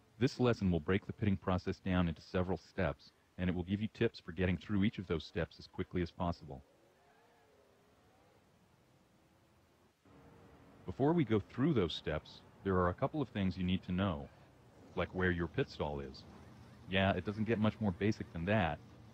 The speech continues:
but remember, chances are good that the stall you used in practice won't be the one you'll be using in the race. Why? Because for the happy hour and race sessions, pit stalls are assigned by qualifying order. The fastest qualifier gets the pit stall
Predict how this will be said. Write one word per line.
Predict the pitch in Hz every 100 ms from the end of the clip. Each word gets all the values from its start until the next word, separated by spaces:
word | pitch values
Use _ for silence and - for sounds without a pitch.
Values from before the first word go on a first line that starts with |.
| -
but | 101
remember, | 95 98 123 90 78 -
chances | - 120 - 107
are | 98
good | 113 110
that | 90 90
the |
stall | - 110 107
you | 110 95 92
used | 98 -
in | 82
practice | 110 117 - 73 -
won't | 95 104 -
be |
the | 98
one | 92 90 87
you'll | 85
be | 82
using | 90 87 80
in |
the | 78
race. | 87 73 - - - - -
Why? | 98 95 98 135 160 - - - -
Because | 107 107 -
for | 104
the | 95
happy | 117 143 117
hour | 101 98 90
and | 87
race | 92 131
sessions, | - 80 - 80 80 - -
pit | 123 -
stalls | - 95 82 85
are |
assigned | 80 - 98 95 90
by | 82
qualifying | - 95 95 95 95 95 87
order. | 87 71 - - - - - - -
The | - -
fastest | 104 117 - - -
qualifier | 117 117 - 82 80
gets | 87 -
the | -
pit | - 117
stall | - 85 82